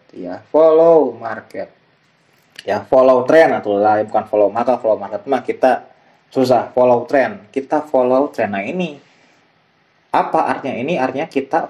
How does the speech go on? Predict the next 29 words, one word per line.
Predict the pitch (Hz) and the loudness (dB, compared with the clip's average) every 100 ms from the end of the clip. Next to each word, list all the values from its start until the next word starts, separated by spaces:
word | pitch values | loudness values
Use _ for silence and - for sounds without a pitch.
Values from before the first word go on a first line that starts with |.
| - | -4
follow | 123 135 160 - | 0 0 0 -2
trend | 160 165 - | -4 -4 -8
ke | 110 117 127 | -8 -2 0
bawahnya. | 123 104 123 151 131 117 107 | -2 -6 -6 -4 -6 -6 -8
Kalau | - 110 - | 0 0 0
kita | 113 113 110 | -4 -4 -4
zoom-zoom | 127 123 120 120 | -4 -6 -6 -6
lagi, | 113 156 | -4 -4
saya | 160 120 110 | -2 -2 -4
lagi | |
sebut | - 113 110 | -8 -10 -6
lagi, | 147 | -4
ya, | 147 | -4
ini | - 147 | -6 -12
trennya | 131 123 | -8 -8
sedang | - 123 113 | -4 -4 -4
turun. | - 156 135 139 - _ _ _ _ | 0 2 2 0 -8 _ _ _ _
Tetapi | 110 104 98 139 143 | -10 -6 -4 -2 -2
turunnya | 120 110 139 | -2 -6 -4
ya, | 117 104 120 151 | -2 -2 -2 -4
masa | - 110 143 139 - _ _ _ _ _ _ - _ _ _ | -8 -6 -2 -2 -4 _ _ _ _ _ _ -20 _ _ _
seperti | _ - - - 92 104 | _ -10 -6 -4 -2 -4
ini | 120 95 | -4 -4
ya. | 98 107 - _ _ - - _ _ _ _ _ _ | -6 -8 -18 _ _ -20 -20 _ _ _ _ _ _
Turun, | - 110 127 135 135 135 131 | -6 0 4 6 4 2 -4
teh | |
terus | 120 123 139 170 175 180 180 175 | -4 0 2 4 4 6 4 0
turun | 117 110 104 101 | 0 2 2 -2
ya. | 110 | -8